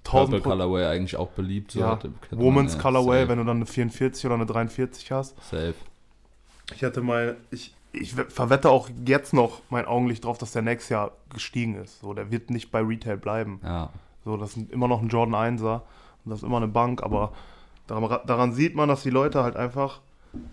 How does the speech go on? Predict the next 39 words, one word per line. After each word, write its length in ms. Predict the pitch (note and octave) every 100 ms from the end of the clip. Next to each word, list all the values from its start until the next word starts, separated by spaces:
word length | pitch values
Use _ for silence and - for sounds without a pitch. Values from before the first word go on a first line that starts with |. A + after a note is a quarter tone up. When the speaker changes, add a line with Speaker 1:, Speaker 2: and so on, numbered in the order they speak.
| - - -
Speaker 1:
die 100 | A#2
haben 360 | B2 B2+ A#2+ - - -
quasi 360 | - A#2 A2+ A2+
eine 240 | A2+ -
Auswahl. 680 | A#2+ D#3 - A2+ G#2 G2+ G2+ -
So, 320 | G#2+ A2+ A2
wenn 120 | A2+
du 60 | A2+
den 180 | B2+
nicht 140 | C3 -
kriegst, 260 | C#3 C3 C3
holst 160 | B2
du 40 | B2
den 100 | B2
nächsten 260 | A#2+ -
Monat 240 | A#2+ A#2+ -
einen 80 |
anderen. 380 | G2+ B2 A2 G2 - - -
Speaker 2:
Ja. 240 | F#2 F2+
Speaker 1:
Viele 280 | - B2 A#2+
Leute 280 | A#2+ A#2+ A#2+
geben 240 | B2 B2
halt 140 | A#2 A#2
auch 120 | A2+
leider 240 | A#2 A#2+
einen 100 | A#2
Fick, 340 | A2+ C3+ B2+ B2
würden 160 | A2+
sich 120 | A2+
dann 240 | - A#2 A#2+
mitnehmen. 600 | C3 - C#3 C#3+ D3+ D3+ - - - _ - -
Ein, 220 | A2 A2
ein 240 | - A#2 A2+
Mit 280 | C#3+ - C3
mitnehmen. 600 | C3+ - B2+ C#3 D3+ D#3 - - - -
Speaker 2:
<laughs> 420 | - - - -
Speaker 1:
Aber, 420 | A#2 A2 A2 G#2+ G#2 - - - - - - - - - _ _ - - -
ach, 200 | - -
egal. 360 | G#2+ G2+ F#2+